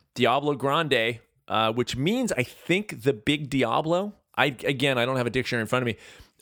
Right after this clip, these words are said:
or a Pictionary, uh, but it's in near San Jose. It's a, I think it's a ten mile Spartan race, March twenty-fourth. If you haven't signed up for it and you do those kinds of things and you know that I'm gonna be there and you wanna say hi, do that, 'cause I'll need a little c-, uh, little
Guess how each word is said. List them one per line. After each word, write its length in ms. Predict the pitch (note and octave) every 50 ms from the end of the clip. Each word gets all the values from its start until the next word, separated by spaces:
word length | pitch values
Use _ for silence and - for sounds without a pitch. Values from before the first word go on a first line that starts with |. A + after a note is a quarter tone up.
| _ -
or 220 | C#3+ D#3 F#3+ F#3
a 60 | C3
Pictionary, 720 | - - - - G#2+ - - G#2 F#2+ E2 D2+ D#2 D2+ - - -
uh, 240 | A2+ A#2+ B2 B2 A#2+
but 160 | G#2+ C3+ C3
it's 100 | - -
in 140 | E3+ D#3 D3+
near 180 | E3 F#3 G#3
San 300 | G#3 - - F3+ F3 E3
Jose. 440 | D#3 D#3+ D3+ - B2+ A2 A2 A2 B2 C3 -
It's 140 | A2+ -
a, 80 | - - - _ _ - -
I 80 | A#2
think 120 | C3+ E3+ E3
it's 80 | C3 A#2
a 40 | G#2
ten 340 | - - - D3+ E3+ F#3+ G3+
mile 500 | F#3 E3+ F3 F#3+ G3 G3+ G#3 G#3+ G#3 _ _ - - - - - -
Spartan 540 | - - - - D#3 E3 F3 C#3+ A#2+ G#2+ F#2
race, 380 | E2+ D#2+ F2+ G#2 - - - - _ _ _ _ _ _ _ _ _ _ _
March 280 | - A#2 C3+ E3 D#3+ -
twenty-fourth. 560 | - D#3+ E3 D#3 - - E3+ D#3 A2+ - - _ - - - -
If 140 | - A2+ A#2
you 60 | C3+
haven't 160 | C#3+ D3+ D#3 -
signed 200 | - D3+ D3+ F3+
up 120 | G3 F#3+
for 160 | - A#2 A2+
it 80 | B2 -
and 160 | G2 A#2+ A#2+
you 80 | C3 B2+
do 180 | G#2 D3+ G#3
those 240 | A3 D#3 A#2+ G#2+ -
kinds 220 | - A#2 A2 G#2+
of 80 | G#2+ G2+
things 260 | G#2+ A#2+ D3+ C#3+ - - -
and 160 | A#2 A#2+ B2
you 200 | A#2+ B2 A#2+ A#2
know 260 | G#2+ A2 C3 C#3+ C#3
that 80 | C#3 B2
I'm 100 | B2+ D3
gonna 120 | D3+ C#3
be 140 | A2 C3 C3+
there 120 | C3 C#3
and 100 | C3+ B2
you 80 | A#2+ A#2
wanna 160 | A#2 B2 B2
say 160 | A#2 - C3
hi, 360 | A2+ G#2 D3 F3 D3+ D#3 D#3 D#3 - _ -
do 180 | - D3 G3 G#3
that, 300 | E3 C#3+ C#3+ D#3+ - -
'cause 120 | C3 A#2
I'll 140 | C#3+ C#3+ C#3+
need 140 | D3 E3 D3+
a 40 | C3+
little 280 | C#3 D3 D3 C3+ A#2
c-, 160 | - - - - -
uh, 240 | A#2 A#2 A2+ A2 G#2+
little 480 | A#2+ B2+ C#3 D3 C#3 B2+ A2+ G#2 -